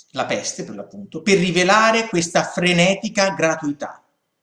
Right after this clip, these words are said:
E se questo flagello si chiama peste, si potrebbe forse cercare di scoprire cosa valga tale gratuità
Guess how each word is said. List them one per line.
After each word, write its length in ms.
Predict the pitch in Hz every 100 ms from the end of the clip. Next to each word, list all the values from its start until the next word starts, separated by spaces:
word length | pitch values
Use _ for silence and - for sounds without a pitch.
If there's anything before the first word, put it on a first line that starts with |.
| _ _ _ _
E 80 | 143
se 200 | - -
questo 380 | 247 247 - 185
flagello 600 | 170 160 190 135 120 117
si 160 | -
chiama 300 | 117 147 117
peste, 640 | - 127 - - 196 220 _ _ _ _ _ _ _ _ -
si 180 | -
potrebbe 920 | 196 254 170 147 151 185 202 - - _
forse 720 | - 233 233 - 254 - -
cercare 460 | - 170 170 196 165
di 80 |
scoprire 540 | 160 - 170 220 233 226
cosa 280 | 175 165 160
valga 720 | 202 220 226 240 226 - -
tale 320 | 175 196 196
gratuità 800 | 165 170 165 165 147 156 208 -